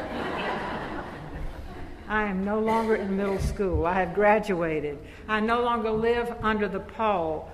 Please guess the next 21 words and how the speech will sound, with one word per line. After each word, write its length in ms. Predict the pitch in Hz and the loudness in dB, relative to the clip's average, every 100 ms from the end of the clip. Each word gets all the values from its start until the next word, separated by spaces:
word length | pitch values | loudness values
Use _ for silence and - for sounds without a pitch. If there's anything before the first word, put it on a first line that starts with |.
| - | -6
of 240 | 208 190 185 | 0 0 2
"it's 180 | 214 196 - | -2 -2 -2
all 220 | 214 214 | 2 2
about 360 | 214 202 190 196 | 2 2 0 0
me 380 | 208 208 185 180 | -2 0 0 0
or 180 | 196 | -2
you," 640 | 180 185 208 226 175 160 160 - | -2 -2 0 2 2 -2 -4 -12
or 140 | - 214 | 0 4
what 200 | 208 214 | 4 2
you 120 | 208 | -2
think 360 | 196 254 262 254 | -4 -2 -2 -2
of 120 | 175 | -4
me 340 | 190 180 180 | -4 -2 -2
and 180 | 190 190 | -4 -8
how 300 | 185 220 214 | -6 -2 0
I 100 | 208 | -2
can 180 | 202 214 | -4 -6
think 300 | 196 214 190 | -4 -6 -6
better 260 | 180 196 190 | -4 -2 -2
about 360 | 190 180 180 180 | -4 -4 -4 -4
myself. 580 | 175 - - 170 139 | -6 -8 -8 -6 -8